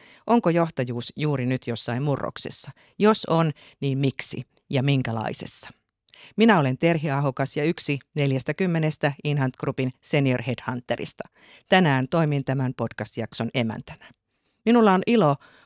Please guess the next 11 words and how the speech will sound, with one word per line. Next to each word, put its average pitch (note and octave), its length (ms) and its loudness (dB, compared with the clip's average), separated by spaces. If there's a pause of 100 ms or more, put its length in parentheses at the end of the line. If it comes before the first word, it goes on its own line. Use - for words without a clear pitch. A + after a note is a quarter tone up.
ollut C#3 200 0
saada C3+ 340 0
vieraakseni C3 540 0
tänään C#3 420 2 (120)
Heini D3+ 260 4
Pirttijärvi. - 840 -4 (480)
Heini F#3 220 6
on C#3+ 100 0
pitkän D3 360 0
linjan B2+ 380 -2
johtaja. C#3+ 520 0